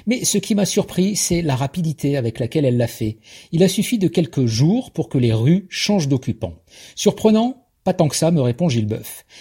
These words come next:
Gilles Boeuf est biologiste, ancien président du Muséum national d'histoire naturelle. Quand j'ai une question à poser sur le monde animal, c'est le plus souvent lui que j'appelle. «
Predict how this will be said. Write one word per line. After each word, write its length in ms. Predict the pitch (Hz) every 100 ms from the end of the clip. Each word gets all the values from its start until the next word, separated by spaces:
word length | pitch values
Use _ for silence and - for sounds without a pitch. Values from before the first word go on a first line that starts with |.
| -
Gilles 300 | 151 160 214
Boeuf 320 | 190 240 - -
est 120 | 160
biologiste, 720 | 143 202 180 135 147 - -
ancien 360 | 165 165 - 190
président 460 | 180 147 135 151 170
du 140 | 143
Muséum 380 | 139 131 139 156
national 420 | 131 - 117 160
d'histoire 340 | 123 - 160
naturelle. 600 | 147 143 - 117 117 123 - - - -
Quand 120 | 135
j'ai 120 | 135
une 220 | 156 123
question 340 | - 156 - 180
à 60 |
poser 240 | - 135 160
sur 160 | 151
le 80 | 127
monde 200 | 127 120
animal, 460 | 107 117 156 220 247
c'est 280 | - - 240
le 100 | 196
plus 160 | -
souvent 240 | 165 117 113
lui 220 | 127 175
que 140 | 160
j'appelle. « 480 | 120 104 107 92 -